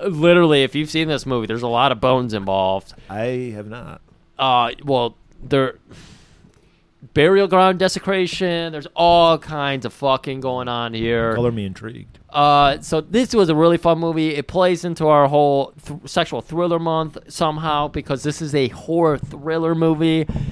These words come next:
Speaker 1: It does star a Robert Patrick who is incredible as the scary villain. I gotta give
Speaker 2: Of
Speaker 1: him s-
Speaker 2: Terminator two fame, Robert
Speaker 1: Termina-
Speaker 2: Patrick.
Speaker 1: Thank you.
Speaker 2: I
Speaker 1: Uh,
Speaker 2: refer to him as the brother of the guy from Filter.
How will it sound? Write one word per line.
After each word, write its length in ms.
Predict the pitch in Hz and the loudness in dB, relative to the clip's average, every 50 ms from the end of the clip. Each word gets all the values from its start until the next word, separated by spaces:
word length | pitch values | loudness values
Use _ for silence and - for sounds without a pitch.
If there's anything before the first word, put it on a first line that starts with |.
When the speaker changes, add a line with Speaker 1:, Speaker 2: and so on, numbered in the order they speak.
| - - - - | -10 -14 -10 -8
Speaker 1:
It 200 | 165 180 - - | -6 -6 -4 -4
does 260 | 233 254 269 254 - | -2 -2 -2 -2 -6
star 380 | - - 240 220 214 214 214 | -8 -6 -4 -2 -2 -2 -2
a 240 | 190 175 175 165 160 | -2 -2 -2 -2 -2
Robert 420 | 143 147 151 160 170 170 165 - - | 0 2 2 4 4 4 2 -2 -4
Patrick 480 | - 165 151 156 156 - 127 110 - | -2 -2 0 0 0 -2 -4 -6 -6
who 380 | - - 139 156 165 160 156 160 | -8 -8 -4 -2 -2 0 -2 -2
is 420 | 151 151 147 139 127 120 113 - - | -4 -4 -4 -4 -4 -4 -6 -8 -12
incredible 1000 | - 123 123 - - - - - - 214 214 214 208 202 190 170 156 147 135 123 | -16 -16 -16 -16 -16 -14 -12 -2 2 2 4 4 2 2 0 -2 -2 -4 -4 -4
as 200 | 117 127 117 - | -4 -4 -6 -6
the 100 | 117 110 | -6 -8
scary 500 | - - - - 143 131 127 117 107 104 | -8 -10 -6 -2 0 0 0 0 -2 -2
villain. 480 | 92 104 98 92 90 85 80 85 85 - - | -4 -4 -4 -4 -4 -6 -8 -12 -16 -10 -6
I 460 | 110 120 123 123 120 117 113 104 98 - | -2 0 2 2 2 2 0 -2 -4 -4
gotta 320 | 147 147 143 135 117 104 | -2 0 0 0 0 -2
give 240 | 98 - 113 110 - | -4 -6 -6 -6 -6
Speaker 2:
Of 80 | - 95 | -8 -12
Speaker 1:
him 60 | 98 | -18
s- 160 | - - - | -18 -14 -8
Speaker 2:
Terminator 420 | 131 135 127 127 123 120 117 110 | -8 -6 -6 -6 -6 -6 -6 -8
two 260 | 104 - - 123 117 113 | -10 -12 -14 -14 -14 -14
fame, 380 | - - 113 117 117 117 117 | -14 -16 -16 -14 -14 -14 -12
Robert 180 | 113 104 101 - 208 | -10 -10 -10 -4 0
Speaker 1:
Termina- 280 | 202 196 196 196 185 180 | 2 2 4 2 2 0
Speaker 2:
Patrick. 260 | 160 - 113 110 110 | -2 -4 -4 -2 0
Speaker 1:
Thank 320 | 156 151 156 156 151 - | 0 0 0 -2 -2 0
you. 320 | 135 117 107 98 95 95 - - | 0 2 2 2 0 -2 -4 -4
Speaker 2:
I 240 | 135 139 151 170 180 | 0 2 4 4 4
Speaker 1:
Uh, 20 | |
Speaker 2:
refer 300 | 175 165 151 - 170 170 | 2 0 -2 -2 -4 -6
to 120 | 139 151 156 | -4 -4 -6
him 120 | 151 143 | -6 -6
as 100 | 131 113 | -6 -8
the 120 | 127 127 113 | -8 -10 -8
brother 440 | 95 113 117 120 123 123 135 135 | -6 -4 -2 0 0 2 2 0
of 80 | 123 107 | 0 -2
the 80 | 110 104 | -4 -6
guy 300 | 101 113 113 117 117 107 | -6 -6 -4 -4 -4 -6
from 180 | - 104 101 | -8 -12 -16
Filter. 560 | 90 - 107 107 113 113 - 143 156 160 156 | -12 -10 -8 -8 -6 -8 -8 -10 -10 -12 -14